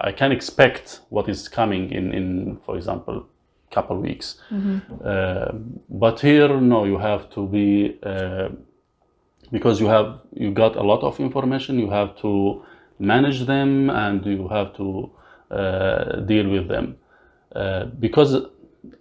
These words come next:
Speaker 1: uh, I mean, speak English here in my family, just Nohra has, uh, her English is, uh, not bad, but it still can't,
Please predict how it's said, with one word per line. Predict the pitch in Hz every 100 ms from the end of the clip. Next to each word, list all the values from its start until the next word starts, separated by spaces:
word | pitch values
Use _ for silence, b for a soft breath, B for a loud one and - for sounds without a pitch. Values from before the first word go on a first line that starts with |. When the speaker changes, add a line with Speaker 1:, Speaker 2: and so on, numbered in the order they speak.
| _ -
Speaker 1:
uh, | 101 98 - - - - - _ b b b _ - - 117
I | 135
mean, | 131 113
speak | - 120 110
English | 98 98 -
here | 104
in | 101 95
my | 95 95
family, | 104 98 98 101
just | 101 98 110 - _ -
Nohra | - 113 135 131 123 117 - 135 -
has, | 107 107 107
uh, | - - - - - 113 - 98
her | 110 110
English | 110 98 107
is, | 104 - - _ _ - 123 - - 127 - _ -
uh, | 123 123 120 123 - - 156 143 -
not | - 120 123 95
bad, | 101 101 170 - b b b b b b
but | 107 110 120
it |
still | 107 104 - 127 123 123
can't, | - 117 110 104